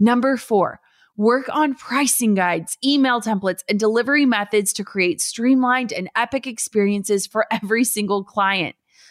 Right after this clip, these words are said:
One thing that service-based businesses forget often is that the selling point is you and the experience that only you can offer.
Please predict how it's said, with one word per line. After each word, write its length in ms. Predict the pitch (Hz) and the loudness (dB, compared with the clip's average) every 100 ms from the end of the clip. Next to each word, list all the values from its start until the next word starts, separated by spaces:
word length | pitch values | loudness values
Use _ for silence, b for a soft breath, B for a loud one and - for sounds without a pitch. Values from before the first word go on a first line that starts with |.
| b b b | b b b
One 460 | - 214 269 311 320 | 2 4 4 0 -2
thing 220 | 311 277 | -2 0
that 200 | 262 185 | 0 0
service-based 800 | - 220 220 262 - 269 247 - | 0 0 2 0 0 2 0 2
businesses 560 | 226 214 220 208 208 196 | 2 4 2 0 0 -2
forget 400 | - 185 214 220 | -2 -2 0 0
often 360 | 196 196 202 190 | 0 0 -2 -4
is 200 | 196 190 | -2 0
that 280 | 202 175 185 | 0 -2 -2
the 140 | 233 | 0
selling 540 | 214 - 233 269 285 262 | 0 0 0 0 0 0
point 300 | 226 214 - | 0 0 0
is 260 | 214 185 | 0 0
you 600 | 180 170 233 302 254 156 - B B | -4 2 6 6 4 2 -4 B B
and 160 | 226 233 | 0 2
the 80 | 233 | 0
experience 720 | 208 - 269 311 285 240 - | -2 -2 2 4 4 0 -2
that 180 | 202 - | -4 0
only 380 | 233 233 262 294 | 2 2 4 6
you 320 | 269 208 214 | 6 4 2
can 220 | - 214 - | -2 -4 0
offer. 460 | 226 254 - 139 | 2 0 -4 -12